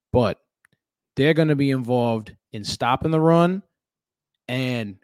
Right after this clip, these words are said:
covering Mark Andrews and spying for Lamar Jackson. They're going to have their hands full this Sunday. But if those two play at a high level and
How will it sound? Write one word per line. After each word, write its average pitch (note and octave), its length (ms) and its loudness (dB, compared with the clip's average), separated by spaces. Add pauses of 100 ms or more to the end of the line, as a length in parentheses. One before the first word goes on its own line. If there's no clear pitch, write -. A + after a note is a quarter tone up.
covering B2 420 -2
Mark A#2+ 300 0
Andrews D#3+ 720 4 (380)
and G#2+ 500 -10 (120)
spying B2+ 540 -4
for C3+ 180 -2
Lamar A2+ 340 -2
Jackson. D#3 640 -2 (460)
They're F3 240 2
going D#3+ 280 0
to C#3+ 100 -2
have C3+ 300 -6
their B2 200 -4
hands D3 720 -6 (260)
full A#2+ 800 -2
this A#2+ 260 -10
Sunday. G#2+ 500 -8 (640)
But - 540 -2 (1080)
if C3 260 -10
those F3 340 0
two F3+ 240 -2
play D#3+ 300 -2
at C3+ 100 -4
a A2 120 -6
high D3+ 500 0
level B2+ 500 -2 (1120)
and A#2+ 540 -8